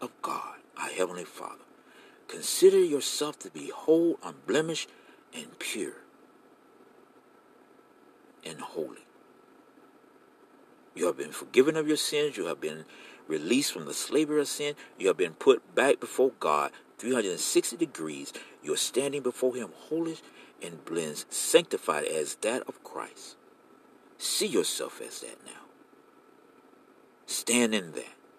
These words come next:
constantly. Let not man, nor woman, or child, let not the ways of this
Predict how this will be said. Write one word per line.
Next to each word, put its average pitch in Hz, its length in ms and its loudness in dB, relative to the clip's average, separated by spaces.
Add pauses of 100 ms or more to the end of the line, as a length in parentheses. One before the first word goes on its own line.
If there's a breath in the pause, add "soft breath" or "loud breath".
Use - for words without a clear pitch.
(760)
constantly. - 640 -2 (1160)
Let 98 200 6
not 104 260 4
man, 147 500 -2 (960)
nor 113 280 8
woman, 127 360 0 (280)
or 120 140 2
child, - 480 -8 (800)
let 90 160 2
not 95 180 0
the 92 80 6
ways 160 400 6
of 175 140 6
this 185 180 4